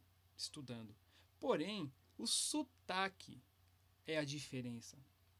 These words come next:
Por isso que eu entendo que não existe segredo. Existe sim um sotaque, um caminho, uma forma.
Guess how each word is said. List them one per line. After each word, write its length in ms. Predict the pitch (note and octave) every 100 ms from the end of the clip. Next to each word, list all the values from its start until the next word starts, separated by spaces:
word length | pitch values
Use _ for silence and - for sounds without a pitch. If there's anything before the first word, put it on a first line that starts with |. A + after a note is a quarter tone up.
| - - - - -
Por 240 | A3+ G3+
isso 260 | A#3+ B3 C4
que 140 | C4
eu 200 | B3+ C#4+
entendo 480 | C4 B3 F#3 G3+ A3
que 140 | B3
não 180 | A#3+ A#3+
existe 440 | D#3+ C3+ B3+ B3
segredo. 840 | - - G#3 D#3+ B2+ C#3+ C3+ A2 G#2 - - - - - -
Existe 460 | C#3+ A#2+ B2+ C#3 B3+
sim 260 | - G3+
um 80 | F#3
sotaque, 840 | F#3 C#3+ - F#3+ F3 E3+ - F3+ F3 - - -
um 140 | D#3
caminho, 760 | D3 F3 E3 E3 E3+ E3+ E3 E3+ - -
uma 280 | C#3+ D3+ D#3+
forma. 500 | - D3+ D#3 D#3 D3+